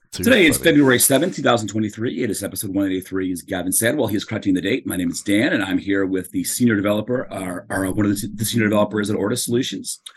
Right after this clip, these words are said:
Speaker 2: Gavin Pickin.
Speaker 1: Thanks for having me <laughs> as I try to
Speaker 2: Well,
Speaker 1: fix
Speaker 2: not a
Speaker 1: my
Speaker 2: problem.
Speaker 1: mess
Speaker 2: We
Speaker 1: up.
Speaker 2: just kinda changed roles there for about ten seconds, and now I'm gonna give it back. Enjoy.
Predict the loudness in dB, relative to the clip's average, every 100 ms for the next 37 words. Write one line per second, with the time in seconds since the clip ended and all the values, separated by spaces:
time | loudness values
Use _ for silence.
0 | -20 -20 -20 _ 2 4 6 4 4 2
1 | 0 _ -20 -20 _ _ _ _ _ -8
2 | -6 -6 -6 -4 -2 -2 -2 -2 -4 -8
3 | -16 -4 0 2 2 2 0 -2 -6 -6
4 | -2 -2 0 0 0 -2 0 -2 0 2
5 | 2 4 4 4 4 4 4 0 -2 -8
6 | -4 -2 -2 -4 -6 -6 -4 -2 -2 0
7 | 0 0 -2 -4 -4 -6 -6 -12 -6 -4
8 | -4 -6 -8